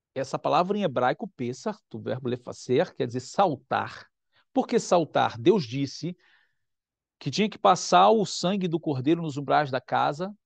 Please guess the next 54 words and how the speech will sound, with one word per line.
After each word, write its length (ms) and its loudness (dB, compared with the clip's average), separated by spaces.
para 160 2
que 140 -12
quando 260 -8
o 40 -6
destruidor 500 -2
chegasse 540 0
ali 100 -2
no 120 -4
Egito, 340 -4
ele 120 0
entrar, 440 0
não 240 -2
entrasse 460 -4
na 120 -6
casa. 320 0
Ao 80 0
ver 240 0
o 60 -6
sangue 360 -4
do 100 -6
cordeiro, 320 0
ele 80 0
não 120 -4
entraria, 600 -2
tá? 260 -2
Então, 420 0
somente 500 -4
os 120 -4
israelitas 680 0
teriam 360 0
esse 220 -4
segredo, 600 -2
essa, 340 -14
e-, 180 -2
essa 240 -6
comunicação 720 -6
com 140 -8
Deus. 260 -2
Então, 160 2
eu 40 2
vou 140 2
trazer 300 4
o 60 6
destruidor 460 2
pro 160 6
Egito, 300 -2
ele 100 2
vai 120 0
matar 240 -2
todos 220 -4
os 140 -12
primogênitos 440 -2
do 60 -2
Egito, 320 -2